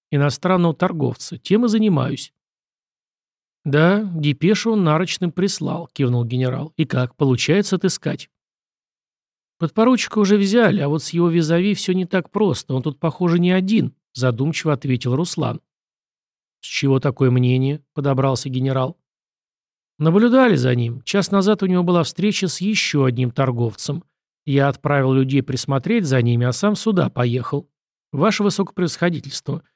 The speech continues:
мне обязательно нужно знать, не ведут ли наши коллеги за ними наблюдение или еще какую работу, а то начнем свои дела вести и всю игру им сломаем». «Понятно, сейчас узнаем»,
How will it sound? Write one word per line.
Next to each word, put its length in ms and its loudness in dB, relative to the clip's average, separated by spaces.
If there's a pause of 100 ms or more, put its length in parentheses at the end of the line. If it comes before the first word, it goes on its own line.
(220)
мне 160 0
обязательно 480 2
нужно 380 2
знать, 400 -2
не 100 -2
ведут 320 -2
ли 60 2
наши 260 -2
коллеги 400 0
за 160 0
ними 180 0
наблюдение 600 0
или 100 2
еще 280 0
какую 280 -2
работу, 540 -2 (320)
а 100 0
то 120 0
начнем 360 0
свои 300 0
дела 280 2
вести 380 -2
и 20 -4
всю 280 -2
игру 240 2
им 80 2
сломаем». 600 -2 (1400)
«Понятно, 540 0
сейчас 400 -2
узнаем», 440 -4